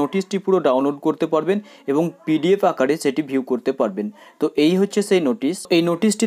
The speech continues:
দেখার আগে যেটি ইম্পর্টেন্ট তথ্য আপনাদের প্রথমে দেখে নিতে হবে সেটি হচ্ছে এলিজিবিলিটি। এখানে দেখুন এডুকেশন কোয়ালিফিকেশন, ক্লাস ফাইভ পাস থেকে শুরু করে উচ্চ মাধ্যমিক পাস পর্যন্ত আপনি এখানে আবেদন করতে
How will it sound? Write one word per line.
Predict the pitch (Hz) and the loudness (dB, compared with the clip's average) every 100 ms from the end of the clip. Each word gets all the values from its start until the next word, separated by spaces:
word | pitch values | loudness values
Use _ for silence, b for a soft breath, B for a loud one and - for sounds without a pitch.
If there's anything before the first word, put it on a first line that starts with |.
| 185 | 0
দেখার | 170 180 | 2 2
আগে | 185 180 | 2 2
যেটি | 165 180 180 170 | 2 2 0 0
ইম্পর্টেন্ট | 160 175 180 190 180 | 0 2 2 2 2
তথ্য | 170 170 | 2 0
আপনাদের | 175 165 - | 0 -2 0
প্রথমে | 151 180 196 165 | 0 0 0 0
দেখে | 156 135 | 0 0
নিতে | 123 | 2
হবে | 143 170 | 2 2
সেটি | 160 160 | 0 0
হচ্ছে | 156 196 196 | 0 0 -2
এলিজিবিলিটি। | 160 139 123 117 107 110 B B B - | -2 0 0 0 -2 -6 B B B 0
এখানে | 156 208 202 | 2 4 2
দেখুন | 220 208 156 | 2 2 2
এডুকেশন | 160 185 202 196 | 2 2 0 0
কোয়ালিফিকেশন, | 170 151 151 147 131 131 196 B B B | 2 0 0 0 2 2 -2 B B B
ক্লাস | 180 196 208 - | 0 0 -2 -4
ফাইভ | 165 147 170 180 202 | 0 0 0 0 -2
পাস | 190 - | -2 -2
থেকে | 202 202 202 | 0 2 2
শুরু | 190 190 | 2 4
করে | 196 214 170 | 2 4 0
উচ্চ | 170 202 180 | 0 0 2
মাধ্যমিক | 165 156 185 185 | 2 2 -2 0
পাস | 156 160 - | 0 0 0
পর্যন্ত | 139 135 147 143 143 | 0 2 0 2 0
আপনি | 147 131 135 | -2 0 0
এখানে | 135 151 208 B B 131 | 2 0 -2 B B -2
আবেদন | 127 131 139 135 | 0 2 0 2
করতে | 139 | 0